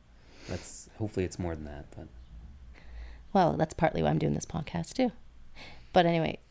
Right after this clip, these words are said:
Speaker 2: uh, on our father's side, which is the Kajewski side, that was always a favorite breakfast that our, um, Oma, his mother, would make.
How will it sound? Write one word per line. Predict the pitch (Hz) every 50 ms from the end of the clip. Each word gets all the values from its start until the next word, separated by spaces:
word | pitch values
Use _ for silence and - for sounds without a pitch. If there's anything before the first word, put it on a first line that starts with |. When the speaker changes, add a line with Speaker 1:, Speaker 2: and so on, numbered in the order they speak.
| - -
Speaker 2:
uh, | - 175 160 160 160 - - - - - -
on | 190 180 175 180 175
our | - 170 160 160
father's | - - 196 185 180 185 165 -
side, | - - 147 143 160 151
which | 147 -
is | - 151
the | - 156
Kajewski | - 156 143 147 143 - - -
side, | 139 - 151 143 143 147 160 - - - - - - - - -
that | - 156 -
was | 156 160 160
always | 165 170 175 170 160 156 - - - -
a | - 151 151 151 147 147 143 143 151 143 - - - - - - - - - -
favorite | - 175 170 160 160 139 -
breakfast | - 151 147 - - 139 - - - - - - - - - - -
that | - 156 147 139 139
our, | 135 139 135 131 - - - - -
um, | - 78 - - - - - - - - - - _ -
Oma, | - 170 160 147 127 120 143
his | 131 - 151 -
mother, | 170 156 156 151 151
would | 156 156 156
make. | 160 165 196 220 - -